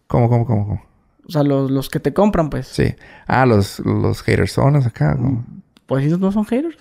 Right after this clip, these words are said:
Speaker 2: O sea, debe de tener gente que te, por curiosa, digo,
Speaker 1: Ajá.
Speaker 2: me lo puedo imaginar, no sé.
Speaker 1: Sí.
Speaker 2: ¿Qué onda? ¿Cuánto la paga? ¿Qué
Speaker 1: Ah.
Speaker 2: hay? Oye, pues, oye, pues, no, no, no, no. A mí échame puras chamarras, échame todo, toda la, la tarimota.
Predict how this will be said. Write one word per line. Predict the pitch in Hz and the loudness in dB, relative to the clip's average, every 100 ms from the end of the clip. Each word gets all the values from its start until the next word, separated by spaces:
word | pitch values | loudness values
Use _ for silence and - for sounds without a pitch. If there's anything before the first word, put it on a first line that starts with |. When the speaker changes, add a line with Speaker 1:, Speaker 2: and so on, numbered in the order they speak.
| - | -20
Speaker 2:
O | 214 | -12
sea, | 202 160 - - - - _ | -2 0 -2 -12 -20 -20 _
debe | 156 156 - 175 240 302 | -8 -8 -4 2 4 6
de | |
tener | 240 240 | 6 4
gente | 226 247 247 | 4 2 2
que | 208 | 2
te, | 202 170 160 160 | 4 6 6 6
por | 151 170 165 | 4 0 2
curiosa, | 165 190 185 120 117 113 147 | 4 4 4 0 -4 -6 4
digo, | 113 | 4
Speaker 1:
Ajá. | 98 104 | 6 2
Speaker 2:
me | 135 | 2
lo | 143 | 2
puedo | - 165 | 4 4
imaginar, | 165 131 135 135 | 4 2 0 0
no | 131 | -2
sé. | 120 | -4
Speaker 1:
Sí. | 123 123 104 _ _ _ _ | -2 -2 -2 _ _ _ _
Speaker 2:
¿Qué | - | 0
onda? | 151 160 | 4 4
¿Cuánto | 143 170 | 4 4
la | 170 | 2
paga? | 160 165 160 135 - _ _ _ - | 2 4 4 2 -2 _ _ _ -2
¿Qué | 156 | 4
Speaker 1:
Ah. | 156 143 117 | 6 6 6
Speaker 2:
hay? | 101 | 4
Oye, | 175 165 | 4 4
pues, | 185 | 4
oye, | 175 143 180 | 6 6 6
pues, | 175 147 | 6 4
no, | 165 202 | 4 4
no, | 202 | 4
no, | 208 220 | 4 4
no. | 220 202 | 6 6
A | 170 175 | 6 6
mí | 233 | 6
échame | 254 277 233 | 6 4 4
puras | 240 254 | 4 4
chamarras, | 254 180 214 254 202 | 4 4 4 6 6
échame | 180 185 233 202 | 4 2 2 4
todo, | 214 233 240 220 | 6 8 8 6
toda | 202 233 220 | 6 6 8
la, | 190 175 156 | 6 6 4
la | 160 | 4
tarimota. | 160 160 170 214 233 208 | 2 2 2 4 4 4